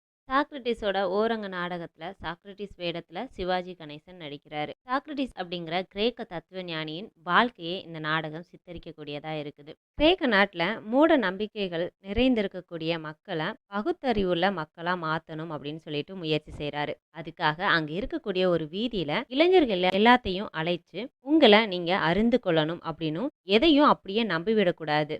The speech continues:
எல்லா விஷயத்தையும் ஏன் எதற்காக அப்படின்னு சொல்லி கேள்வி கேட்கறதுக்கு பழகிக்கோங்க. அது மட்டும் இல்லாம வீரம் மட்டும் இளைஞர்களுக்கு போதாது, அறிவு ஆயுதம்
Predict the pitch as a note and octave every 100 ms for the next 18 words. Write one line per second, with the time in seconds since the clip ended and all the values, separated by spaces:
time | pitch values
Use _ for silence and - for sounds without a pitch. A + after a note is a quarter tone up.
0 | _ D#3+ F#3 A#3 G#3 F#3+ G#3+ G3+ F3 E3+
1 | - F3+ G#3 C#4 D4 F3+ F#3+ A3 A3 F3
2 | G3 F3 D3 F3 D#3+ F#3 A#3+ A#3+ B3+ D4
3 | C4 F3 D#3 D#3+ E3 - - D#3+ E3 E3+
4 | - D3 D3 A#3 - _ D#3+ F#3 F3+ C4
5 | A#3 G3+ F3+ F3 D4 - - D#4 G#4 F#4+
6 | G3+ - G3+ - F3 F#3+ G#3 F3 E3+ D#3+
7 | - D#3+ D#3 D#3 D3+ D#3 - F#3 C#4 E4
8 | A3 F#3+ F3 E3+